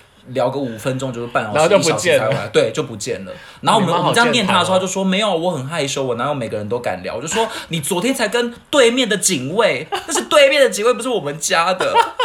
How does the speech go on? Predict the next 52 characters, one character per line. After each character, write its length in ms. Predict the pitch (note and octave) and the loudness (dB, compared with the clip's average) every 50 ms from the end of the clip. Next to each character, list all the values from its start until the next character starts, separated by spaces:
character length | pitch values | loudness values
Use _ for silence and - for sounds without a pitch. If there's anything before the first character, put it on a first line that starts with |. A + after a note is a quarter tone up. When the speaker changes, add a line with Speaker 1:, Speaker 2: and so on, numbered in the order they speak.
| - - - - _ _ _ - E5+ - - - D5+ - - | -4 -6 -10 -20 _ _ _ -16 -16 -12 -10 -10 -10 -8 -8
Speaker 1:
<laughs> 360 | E4 F#4 - - - - - | -8 -8 -8 -8 -8 -10 -10
我 60 | F3+ | -6
说：“ 100 | F3 G3+ | -2 0
Speaker 2:
他 100 | A3 A#3+ | 2 4
要 80 | A#3+ G#3 | 4 4
不 60 | A#3+ | 4
要 80 | A#3+ A3+ | 4 2
Speaker 1:
What's 120 | E3+ E3 | 2 0
wrong？” 380 | F3+ F#3 F3+ D3+ C3+ C3 - G3+ | 2 4 6 6 4 4 2 2
Speaker 2:
出 120 | - A#3 | 4 6
来 120 | A#3 G#3+ G#3 | 6 6 4
选 240 | G3+ - D#3+ C#3+ C#3+ | 2 0 0 0 0
里 180 | C3+ C3 C#3+ | -2 -2 -2
长？ 260 | C#3+ - C#3+ A#2+ A2 D3+ - - - | -4 -4 -4 -2 -2 -4 -4 -2 2
Speaker 1:
对， 100 | G#3 G3 | 4 6
我， 160 | F#3 F#3+ B3 | 6 8 8
对， 140 | C4 D4 C#4+ | 8 8 6
我 80 | - G3+ | 6 6
都 80 | B3+ | 4
叫 140 | B3+ - - | 2 2 2
他 120 | C#4+ D#4+ | 4 2
选 240 | D#4 - - G3+ E3 D#3+ | 2 2 2 0 0 0
里 160 | E3 E3+ F#3 | -2 -8 -6
长， 180 | - F#3 D3 | -4 -4 -2
我 40 | D3 | -2
都 100 | C#3+ A3 | -2 -4
一 60 | A#3 | -4
直 120 | G#3 G3 G3 | -6 -6 -6
戏 400 | - - - - - - G3+ F3 | -6 -6 -6 -8 -8 -8 -8 -6
称 140 | E3+ F#3 F3+ | -6 -4 -4
他 120 | F3+ E3 | -2 -4
邻 220 | E3 C#3+ C3 C3+ C3 | -4 -4 -6 -6 -6
里 200 | B2 A#2 A#2 B2+ | -6 -8 -8 -8
长， 260 | C3 - - - - - A3+ | -8 -8 -8 -8 -10 -12 -12
哎， 380 | - - - - - - - F#3+ - - - - - _ _ - | -12 -12 -12 -14 -16 -18 -18 -20 -20 -20 -20 -20 -20 _ _ -12
对。 200 | - - - - - - - - - | -12 -10 -12 -14 -18 -20 -20 -10 -4
然 120 | C3+ D#3+ | 0 2
后 80 | G#3+ A#3 | 2 2
他 80 | B3+ B3+ | 2 2
也 140 | A3 F3 - | 2 2 2
很 120 | C3+ D3 | 0 0
喜 220 | - - - A#2+ | -2 -4 -4 -4
欢 240 | A#2+ D3 C#3+ C#3+ D3+ - - - - | -4 -4 -4 -4 -6 -10 -16 -6 0
观 200 | C#3+ C#3+ C#3+ - | 2 2 2 2
察 260 | - - - G3 G#2+ | 0 -2 -4 -6 -8
别 260 | G#2 - A2+ G#2 A2 A2+ | -8 -8 -8 -8 -8 -6
人 200 | A2 G#2 G2 G2 | -4 -4 -4 -4
的 220 | G#2 G#2 G#2 G#2 - D3 | -4 -4 -4 -6 -8 -10
日 140 | D3 C3 | -8 -8
常 260 | G#2+ - - G2+ G2 G2+ | -8 -8 -10 -10 -10 -10
生 320 | - - G2+ G2 G2+ G#2+ | -8 -8 -8 -8 -10 -12
活 160 | G#2+ - - | -16 -18 -18